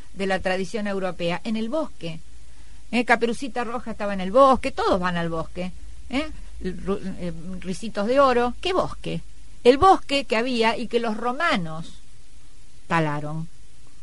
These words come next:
O sea, el bosque europeo desapareció primero con los romanos,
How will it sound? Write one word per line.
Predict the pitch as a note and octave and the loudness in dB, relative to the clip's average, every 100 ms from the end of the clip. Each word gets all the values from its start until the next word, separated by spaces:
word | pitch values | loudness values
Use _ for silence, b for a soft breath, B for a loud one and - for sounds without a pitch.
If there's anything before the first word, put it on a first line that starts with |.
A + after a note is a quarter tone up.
| - - - | -8 -4 0
O | |
sea, | F#3+ G#3+ G#3 | 6 6 6
el | A#3+ | 4
bosque | B3 G4 G4 | 2 2 0
europeo | F4+ C#4 C4 A#3 G3 G3+ G#3+ | 2 2 2 2 2 2 0
desapareció | G#3+ A3+ G3+ A3 A#3+ - C4 A3 A3 b b - - - | -4 -4 -2 0 0 2 4 4 2 b b -8 -8 -6
primero | G#3 A#3 D#4 D4+ | -4 -2 2 2
con | A#3+ A3+ | 2 0
los | A3 | 0
romanos, | C4 D4+ D4+ C#4 B3+ B3+ C4 | 0 2 4 6 4 2 0